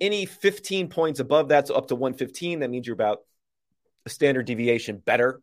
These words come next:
than most quarterbacks at that point in time. Fifteen points below, so eighty-five and below, one standard deviation worse, and so on. They can get up as high as into the one fifties for some of these players on the greatest seasons of all time, passing efficiency-wise.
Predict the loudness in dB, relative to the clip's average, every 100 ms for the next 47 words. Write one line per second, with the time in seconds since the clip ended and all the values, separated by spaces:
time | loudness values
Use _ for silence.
0 | _ -8 -2 -2 -2 -8 -4 -4 -2 -2
1 | 0 2 0 -2 -20 _ _ _ -4 -2
2 | 0 0 -2 -4 -2 -2 -2 -6 _ _
3 | _ _ _ -20 -8 -6 -4 -6 -6 -6
4 | 0 6 8 6 2 0 2 -2 -2 -2
5 | -2 -2 0 4 4 2 -6 -4 -4 -4
6 | -6 -4 -4 -4 -4 0 0 -2 -6 -2
7 | -2 0 0 0 0 6 6 6 0 2
8 | 4 4 2 -4 -8 -6 -6 -6 -8 -4
9 | -4 -2 -4 -4 -10 _ _ _ -6 -2
10 | -2 -2 0 2 2 0 -8 -2 0 0
11 | -4 -6 -6 -6 -2 0 0 -2 0 2
12 | 2 2 -2 -8 -10 -10 -8 -2 0 -2